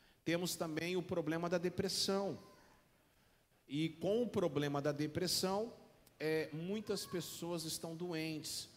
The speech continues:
Então hoje, eu gostaria que você prestasse muita atenção, porque isso pode te ajudar a ajudar outras pessoas,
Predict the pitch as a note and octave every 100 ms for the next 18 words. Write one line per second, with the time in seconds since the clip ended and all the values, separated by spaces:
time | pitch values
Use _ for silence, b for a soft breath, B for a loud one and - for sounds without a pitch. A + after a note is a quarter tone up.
0 | B B B B D#3+ A3 A3 E3 F#3 G#3
1 | C3 - - - - D3 D#3+ D#3+ - D3
2 | C#3+ D3+ C#3 C3+ - C#3 C#3 C3 - B2
3 | A#2 - G#2+ A2 A2 A2+ C#3 B2+ - F#3+
4 | C3 - B B B B B - C3+ -
5 | D#3 D#3 D#3+ - - D3 D3+ D3 - D3
6 | C#3+ D#3+ A#2+ A#2+ C3+ - - - B B
7 | B B - C3+ C3 C3 A#2+ A2+ C3 F3+
8 | F#3 D3 - A#2+ - - A2+ B2 D#3 -